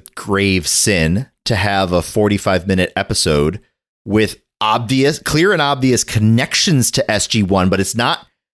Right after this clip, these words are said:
but they're, but they're kind of on the side where we get to see this guy, get to see him do stuff, get to appreciate what he is doing in universe, get to see him suffer and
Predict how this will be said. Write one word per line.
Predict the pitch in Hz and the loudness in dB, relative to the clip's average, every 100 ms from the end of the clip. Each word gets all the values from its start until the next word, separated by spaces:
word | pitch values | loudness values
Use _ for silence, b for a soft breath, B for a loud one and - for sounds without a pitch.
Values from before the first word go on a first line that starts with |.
| _ _ _ | _ _ _
but | 131 - | -4 0
they're, | 139 147 | 0 0
but | 123 123 | -2 -2
they're | 156 | -2
kind | - 180 226 | -2 -2 0
of | |
on | 214 | 0
the | 139 | 0
side | - 175 73 - - _ _ b b _ | 0 -2 -2 -6 -14 _ _ b b _
where | 131 143 127 | 0 2 2
we | 127 160 196 | 2 0 0
get | 247 | -2
to | - | 0
see | - - - 180 | 0 0 0 -2
this | 165 107 - | 0 -2 -2
guy, | 80 67 80 127 _ _ _ _ - | -4 -4 -6 -8 _ _ _ _ -8
get | 127 | -4
to | |
see | 131 - 156 180 | -2 -2 0 0
him | 175 139 | 0 0
do | 117 139 | 0 0
stuff, | - 82 71 - - - _ _ _ _ | 0 -2 -4 -6 -12 -16 _ _ _ _
get | - 123 | -6 0
to | 120 | -2
appreciate | 104 - 226 - 180 156 | -2 -2 0 0 0 -2
what | 131 143 160 | -2 -2 -2
he | - 156 | -2 0
is | 120 | 0
doing | 113 123 117 | 0 0 0
in | 117 110 101 | 0 2 4
universe, | 117 104 73 64 - - - _ _ _ _ _ | 4 2 0 -2 -4 -4 -6 _ _ _ _ _
get | 127 - | -6 -2
to | 123 | -2
see | - 160 170 | 0 -2 0
him | 156 151 147 147 - _ _ _ _ | 0 2 0 -2 -8 _ _ _ _
suffer | - - 196 - 220 226 240 _ _ _ _ _ | -4 -2 -2 0 2 2 -2 _ _ _ _ _
and | 127 127 120 120 - | 0 2 2 0 -2